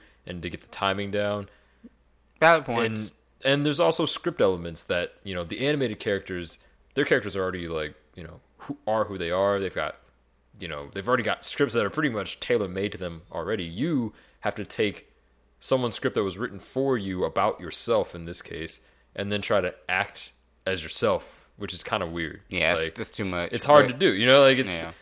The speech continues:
Speaker 1: and if someone told you, "Dan, I want you to be a, be yourself as a character," like,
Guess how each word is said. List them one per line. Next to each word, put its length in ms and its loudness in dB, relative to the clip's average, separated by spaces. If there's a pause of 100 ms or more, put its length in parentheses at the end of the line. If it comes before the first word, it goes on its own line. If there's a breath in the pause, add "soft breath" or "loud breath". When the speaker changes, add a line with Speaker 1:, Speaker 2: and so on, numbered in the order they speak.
Speaker 1:
and 120 2
if 60 2
someone 280 2
told 360 4
you, 80 -4
"Dan, 360 2
I 20 -2
want 260 -2
you 120 -4
to 60 -10 (180)
be 240 -2
a, 140 -8 (240)
be 100 0
yourself 720 0
as 120 -4
a 40 -8
character," 680 0
like, 220 -2